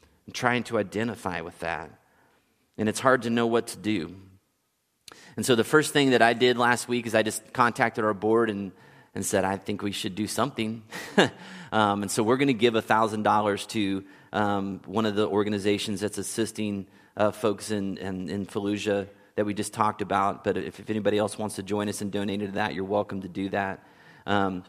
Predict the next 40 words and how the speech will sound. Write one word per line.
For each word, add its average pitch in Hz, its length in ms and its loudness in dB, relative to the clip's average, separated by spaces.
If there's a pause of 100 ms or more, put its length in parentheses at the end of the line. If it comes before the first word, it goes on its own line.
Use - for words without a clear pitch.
I 113 80 8
also 117 240 4
picked 120 260 -4
up 110 120 -2
the 101 80 -4
phone 113 400 0
and 98 160 -6
called 110 340 2
the 101 100 -2
international 107 480 0
director 107 460 0
at 101 160 -4
Go-, 104 160 2
at 95 220 -2
Global 101 320 0
Orphan 101 240 -2
Project 98 360 -2
last 101 280 -4
week. 98 260 -6
His 95 100 -14
name's 101 240 -8
Trace, 101 380 -2
and 101 80 -6
I 95 60 -4
just 95 180 -10
began 101 220 -4
talking 104 340 0
to 98 60 -8
him, 101 260 -6
saying, 101 280 -4 (220)
"Hey, 107 120 4
what 107 180 2
are - 20 0
you 117 100 -2
guys 107 220 2
doing 104 280 -2
in 98 100 -6
this - 180 -10
refugee 95 440 -4
crisis?" 95 600 -4